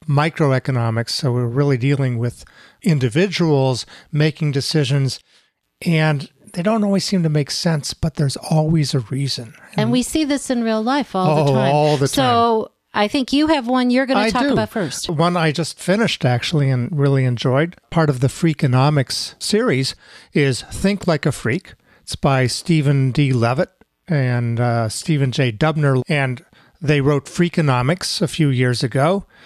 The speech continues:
Speaker 1: Super Freakonomics, and now Think Like a Freak. And I like this one because it's just a little bit more practical.
Speaker 2: Okay, well, wait a moment before we
Speaker 1: Yeah.
Speaker 2: go too much into that.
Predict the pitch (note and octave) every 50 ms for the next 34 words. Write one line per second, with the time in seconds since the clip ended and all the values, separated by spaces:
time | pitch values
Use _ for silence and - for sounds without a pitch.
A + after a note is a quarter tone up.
0 | - - - - _ _ - - - - F#3 F3 - E3+ C#3+ - F3 E3 D3+ -
1 | E3 D3 D3 D3 D3 C#3+ D3 D3 - - - D3+ C3+ C3 C#3 C#3 C#3 C#3 C3 -
2 | - D#3+ C#3+ - E3 C#3 C3 - - - - - C3+ A#2+ A#2 - D3 B2+ B2 B2
3 | A#2+ A#2 A#2+ C#3+ F#3 F#3 - - - G#3 G3+ - - - F3 D#3 C#3+ C#3 C3+ B2
4 | - - - - - - C#3+ - - - E3+ D#3 D3 C#3+ - - _ _ _ _
5 | - C4+ F#3+ - - - - - C4 B3+ - - - - E3+ C3 C3+ C3+ C3+ D#3
6 | G3 A3 A3+ G#3 E3+ F#3 - - _ - D3+ D#3 D#3 D#3+ D#3 D#3 D3+ D3 C#3+ C#3
7 | B2 - - _ _ - - - C3 A#2 A#2+ - _ - - - - D3+ C3 B2+
8 | - _ _ - - G3 - B3+ A#3 A3+ B3 A#3+ B3+ C4+ C#4+ D4+ D4+ C#4 C4 B3+
9 | B3 G#3+ - A#3 A3+ - - B3+ B3 B3 C4 - - B3 B3 - - C#4 A3+ G#3+
10 | G#3 G3 - A3+ G#3 G#3 G3+ G3 G3 F#3+ F3 D3+ -